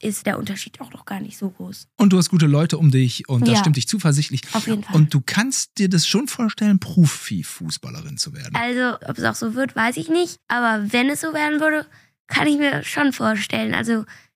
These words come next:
Speaker 1: ich würde es cool finden. Das ist einfach wirklich ein Traum.
Speaker 2: Und wie würde man das als Vater am besten unterstützen können?
Speaker 1: Hm, das ist eigentlich eine gute Frage.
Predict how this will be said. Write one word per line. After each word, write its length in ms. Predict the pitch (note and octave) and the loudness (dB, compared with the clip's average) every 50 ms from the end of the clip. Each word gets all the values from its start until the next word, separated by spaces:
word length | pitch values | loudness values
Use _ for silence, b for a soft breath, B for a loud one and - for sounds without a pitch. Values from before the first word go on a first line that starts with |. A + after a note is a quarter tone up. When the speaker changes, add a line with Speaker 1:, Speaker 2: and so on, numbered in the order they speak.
| _ _ | _ _
Speaker 1:
ich 280 | _ - - - _ _ - | _ -20 -20 -20 _ _ -2
würde 180 | A#3+ B3+ A#3+ B3 | -2 -2 -2 -2
es 340 | B3 - - - - - _ _ _ _ - - - | -6 -8 -10 -12 -14 -18 _ _ _ _ -12 -6 -2
cool 160 | C#4+ C#4 B3+ | -2 -2 -2
finden. 600 | - - A#3 G#3 G#3+ G#3 - - G#3+ G3+ G#3+ G3+ _ _ _ _ _ _ _ _ - | -2 -2 -2 0 0 0 -2 -2 -4 -4 -4 -6 _ _ _ _ _ _ _ _ -6
Das 120 | - A#3 A3+ | -4 -4 -2
ist 60 | - | -2
einfach 340 | - - - - - - - | -4 -4 -4 -4 -6 -6 -6
wirklich 320 | A3 G#3+ - - F#3+ - | -8 -8 -8 -10 -12 -12
ein 60 | - | -12
Traum. 340 | - - - F#3 F#3 F3+ F3+ - _ _ _ - | -14 -10 -6 -4 -4 -4 -6 -8 _ _ _ 4
Speaker 2:
Und 100 | F#3 C#3+ | 6 6
wie 120 | F3 C4+ D#4+ | 6 6 4
würde 120 | D#4 G#3+ | 4 4
man 120 | G#3 G3+ F#3+ | 6 6 6
das 120 | F3+ - | 4 4
als 160 | D#3 D3 - | 2 0 -2
Vater 340 | - - D#3+ F3+ F#3+ - F3 | 0 -2 -2 -2 -2 -2 0
am 80 | D#3+ D3 | 0 2
besten 240 | D#3+ D3+ - - C#3+ | 2 0 0 -2 -2
unterstützen 520 | C#3 C3+ C#3 B2+ - - F2+ - - E3 | 0 0 0 0 -2 -2 -6 -4 -4 -4
können? 260 | - - C3 C#3 - _ _ _ _ - | -4 -4 -6 -6 -8 _ _ _ _ -2
Speaker 1:
Hm, 220 | C#4+ C#4+ C4 A3+ | 0 2 2 4
das 120 | G#3 G3+ | 2 0
ist 140 | - - - | -2 -4 -6
eigentlich 400 | - - - A3 A3 A#3 A3+ G#3+ C4 | -6 -4 -2 -2 -2 -2 -2 -4 -6
eine 80 | C4 | -6
gute 200 | - B3+ A#3 A#3+ | -6 -6 -6 -6
Frage. 420 | A3+ - - - A#3+ G#3 G#3 G3+ | -4 -4 -2 -2 0 0 -2 -4